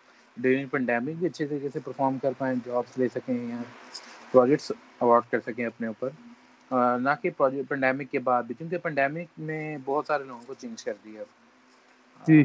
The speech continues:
Speaker 1: جیسے ہی وہ لوگ جو ہیں اپنی، ہر کوئی اپنے، اپنی جو ہے نا وہ اسکلز کو امپروو کر رہا ہے، تو پینڈیمک کے بعد تو اور زیادہ ٹف کمپٹیشن ہو جائے گا۔ گریجویٹس ہمارے پاس ٹوئنٹی ٹوئنٹی کے، آ، بیچارے گریجویٹ تو ہو گئے ہیں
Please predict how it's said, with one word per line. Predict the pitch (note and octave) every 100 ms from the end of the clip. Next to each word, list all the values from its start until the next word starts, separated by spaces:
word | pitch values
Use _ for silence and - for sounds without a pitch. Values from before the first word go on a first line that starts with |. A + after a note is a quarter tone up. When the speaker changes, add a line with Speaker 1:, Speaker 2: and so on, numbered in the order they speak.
| A2+
Speaker 1:
جیسے | A#2 B2+ E3+
ہی | D#3+ C#3+
وہ | C#3+
لوگ | C3+ C3+ C3
جو | C#3+
ہیں | C#3
اپنی، | C3 C#3 C#3 C3 A#2 _ _ _ - D3+
ہر | D#3
کوئی | - D3+
اپنے، | C#3 C#3+ C#3
اپنی | C3+ C#3 C3
جو | C3
ہے |
نا | C3+
وہ | C3 C3+
اسکلز | - C#3 B2+
کو | C3+
امپروو | A#2+ B2 A2+
کر | B2+ A2
رہا | G#2+
ہے، | - _ - - - _
تو | C3+
پینڈیمک | C3 B2 B2+ D3+
کے | D3+
بعد | C#3+ C3+
تو | D3+
اور | D#3+
زیادہ | D3+ D3 C#3+
ٹف | C3+ -
کمپٹیشن | C3 B2 B2 - A#2
ہو | A2+
جائے | A2+
گا۔ | A2+ A#2+ -
گریجویٹس | B2 C3 C#3+ D3
ہمارے | B2+ A#2+ B2+
پاس | C3 - - - - _
ٹوئنٹی | - C3+ C#3
ٹوئنٹی | C3 C3 C3
کے، | B2+ - C3+ B2
آ، | A2+
بیچارے | A2+ A2 A#2 A#2 A2+
گریجویٹ | A#2 C3 B2
تو | A#2+
ہو | C3 B2+
گئے |
ہیں | B2